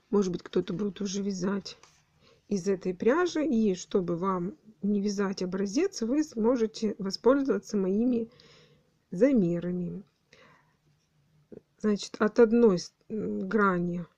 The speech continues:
квадрата до другой восемь сантиметров. То есть я не буду растягивать, так как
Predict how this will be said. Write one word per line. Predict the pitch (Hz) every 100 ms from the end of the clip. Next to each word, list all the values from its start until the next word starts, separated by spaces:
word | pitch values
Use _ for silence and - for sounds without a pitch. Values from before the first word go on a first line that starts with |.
| _
квадрата | - 190 196 185 185
до | 185 185
другой | 180 185 185 247 403 427 _ _ _ _ _ _ _ _ -
восемь | 175 185 320 - 233 202
сантиметров. | - 226 240 240 214 180 175
То | -
есть | -
я | 202
не | 196
буду | 214 330
растягивать, | 269 - 208 202 196 185 180
так | 196 208
как | 202 202 -